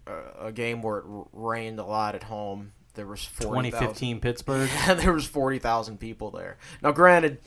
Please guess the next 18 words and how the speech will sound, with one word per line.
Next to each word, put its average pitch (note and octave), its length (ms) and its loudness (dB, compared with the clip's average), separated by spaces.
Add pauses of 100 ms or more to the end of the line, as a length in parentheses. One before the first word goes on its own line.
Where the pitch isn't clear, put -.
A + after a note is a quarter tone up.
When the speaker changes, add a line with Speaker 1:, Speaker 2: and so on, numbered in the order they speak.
(260)
Speaker 1:
they C3+ 80 0
had A#2+ 100 2
just C3 160 2
sat B2+ 200 4
through B2 140 -4
the A2 80 -4
la-, A2 240 -2
rain A2+ 340 0
last G2 260 -2
week A2+ 160 -4
against G#2 240 -6
East G#2 180 -6
Carolina, G#2 480 0
and F#2+ 140 -6
that D#2+ 100 -2
was G2 120 -14
not G2+ 180 -2
a G2 80 -6